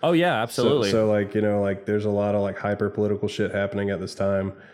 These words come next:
Speaker 1: Yeah, we were
Speaker 2: Um,
Speaker 1: just getting started in the war on terror at that
Speaker 2: Mm-hmm.
Speaker 1: point, and it, you know.
Speaker 2: Yep. Which,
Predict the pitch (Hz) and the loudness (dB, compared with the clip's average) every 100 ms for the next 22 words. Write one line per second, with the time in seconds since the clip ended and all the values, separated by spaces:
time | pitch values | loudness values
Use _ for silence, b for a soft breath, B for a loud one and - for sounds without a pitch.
0 | B B 160 170 160 160 127 147 151 147 | B B 0 2 4 4 2 0 0 -2
1 | 135 - 127 135 131 127 123 117 131 123 | -2 0 0 2 0 0 2 2 2 0
2 | - 127 143 135 110 110 104 107 110 113 | -2 0 0 2 2 0 0 0 0 0
3 | - 107 110 113 110 - 127 120 113 117 | 0 -2 0 0 0 -2 -2 -2 0 0
4 | 110 - _ _ - 107 - - 110 120 | -4 -10 _ _ -4 -4 -4 -8 -2 0
5 | - - | -2 -10